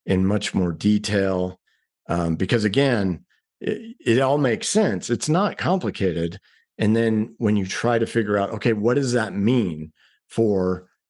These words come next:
the actual things that I talk about and the way that I express or the how of, of how I communicate these things? And that's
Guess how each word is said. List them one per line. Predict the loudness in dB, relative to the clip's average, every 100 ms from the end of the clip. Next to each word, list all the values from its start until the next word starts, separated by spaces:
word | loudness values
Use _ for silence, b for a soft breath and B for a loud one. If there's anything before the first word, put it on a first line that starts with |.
| -2
the | 2
actual | 2 0 -2 -4
things | 0 2 2 2
that | 0 0
I | -2
talk | 0 0 0
about | 0 2 0 -4 -16 b b _ -2
and | 0 2
the | 0
way | 0 2 2 0 -2 -2
that | 0 0
I | 0
express | -2 -2 -4 -10 -4 0 0 0 -6 -6
or | -4
the | -2
how | -2 -2 0 0 -2 -6 -4
of, | -4 -6 -8
of | -4
how | 0 2 2
I | 0
communicate | 2 2 2 2 0 0
these | 0 0
things? | 0 0 -2 -8 _ _ _ _ _ _ _ _ _ _ _ -2
And | 2 2
that's | 2 0 -4 -6